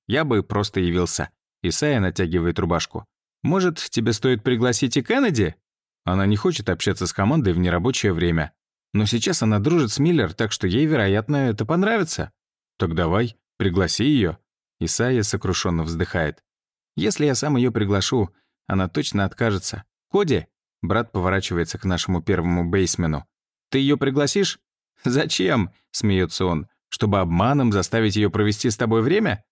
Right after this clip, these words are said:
«Ну, да, именно». Я беру со скамейки запасных свою кепку и выхожу из раздевалки. «Приходите к семи».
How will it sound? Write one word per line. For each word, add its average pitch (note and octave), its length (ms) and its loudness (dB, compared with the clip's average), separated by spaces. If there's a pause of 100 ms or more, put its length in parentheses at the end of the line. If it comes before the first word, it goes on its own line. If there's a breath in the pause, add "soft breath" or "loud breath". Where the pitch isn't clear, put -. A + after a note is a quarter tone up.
(220)
«Ну, F#3+ 560 2 (260 soft breath)
да, D3 440 0 (220)
именно». D#3 560 2 (420)
Я C3 200 2
беру C3+ 260 2
со G2+ 140 -2
скамейки G2 460 0
запасных F2+ 520 -2
свою F2 300 -2
кепку A#2 540 -2
и A#2 100 2
выхожу F#2 420 0
из E2+ 120 0
раздевалки. E2+ 720 -2 (420)
«Приходите G2+ 640 0
к - 40 -6
семи». F#2+ 460 2